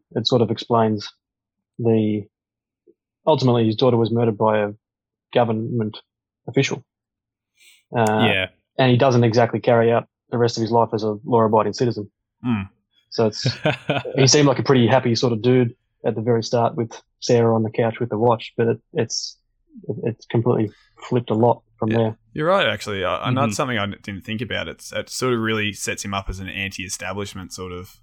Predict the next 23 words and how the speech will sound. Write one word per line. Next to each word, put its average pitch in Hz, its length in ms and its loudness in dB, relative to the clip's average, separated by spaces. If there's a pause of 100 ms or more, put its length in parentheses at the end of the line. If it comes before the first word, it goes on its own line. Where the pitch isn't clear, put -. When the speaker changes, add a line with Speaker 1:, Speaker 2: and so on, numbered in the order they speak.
(200)
Speaker 3:
character, 95 320 -10
doesn't 92 280 -14
it? - 60 -20 (1160)
Speaker 1:
Yep. 139 100 -2
Speaker 2:
Yeah. 104 260 0
Speaker 3:
He 113 80 -6
doesn't 110 180 -4
have 110 140 -2
much 104 160 -4
Speaker 2:
For - 60 -8
Speaker 3:
respect 110 340 0
Speaker 2:
sure. 98 220 -4
Speaker 3:
for 127 40 2
Speaker 1:
It's, 120 140 0
it's - 140 -10
important 127 600 2
for 123 120 4
a 117 60 4
lot 120 120 4
of 110 80 2
Speaker 3:
Mm. 123 120 2
Speaker 1:
ways, 113 160 -2
yeah. 117 160 -4